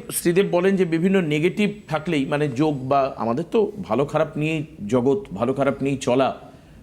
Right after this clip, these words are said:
ভালো খারাপেই জন্ম, ভালো খারাপেই মৃত্যু। তো এই যে উনি বলেন যে ভা-, খুব খারাপ থাকলেও ভয় পাওয়ার কিছু নেই, কারণ সেখান থেকে রিকভারির জায়গা থাকে, এটা শুনে মনে জোর পান?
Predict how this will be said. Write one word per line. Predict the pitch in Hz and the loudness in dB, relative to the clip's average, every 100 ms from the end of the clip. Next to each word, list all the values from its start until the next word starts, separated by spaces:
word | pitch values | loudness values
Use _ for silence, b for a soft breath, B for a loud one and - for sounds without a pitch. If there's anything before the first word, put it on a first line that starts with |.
| B | B
ভালো | 113 123 | 0 0
খারাপেই | 135 135 120 135 | 2 0 2 2
জন্ম, | 123 131 139 | 2 2 0
ভালো | 120 123 | 0 0
খারাপেই | 127 120 113 123 | 0 0 2 2
মৃত্যু। | 101 98 - 76 B B B | 0 -2 -6 -10 B B B
তো | 180 | 4
এই | |
যে | 185 | 6
উনি | 196 196 | 6 6
বলেন | 170 208 208 | 4 4 4
যে | 202 | 2
ভা-, | 131 - - - - | 0 -4 -8 -12 -4
খুব | - 262 - - | -2 -2 -4 -4
খারাপ | 156 170 214 - | 0 0 0 -4
থাকলেও | - 202 214 165 190 143 | -4 -2 -2 -2 -4 -4
ভয় | - 190 | 0 2
পাওয়ার | 202 202 208 | 2 2 2
কিছু | 202 170 165 | -2 -4 -2
নেই, | 147 196 - B B B B B | -2 -4 -8 B B B B B
কারণ | - 170 190 | 0 0 0
সেখান | 185 196 202 | 0 2 2
থেকে | 202 | 4
রিকভারির | 175 165 180 175 147 | 2 2 2 2 2
জায়গা | 143 135 135 | 2 4 2
থাকে, | 135 135 - - - - - - - - - - - - | 0 -6 -6 -12 -16 -20 -20 -20 -20 -20 -20 -20 -20 -8
এটা | - 151 | -4 0
শুনে | 208 220 214 | 0 4 4
মনে | 185 190 | 6 4
জোর | 202 202 208 | 6 4 4
পান? | 196 113 | 2 -2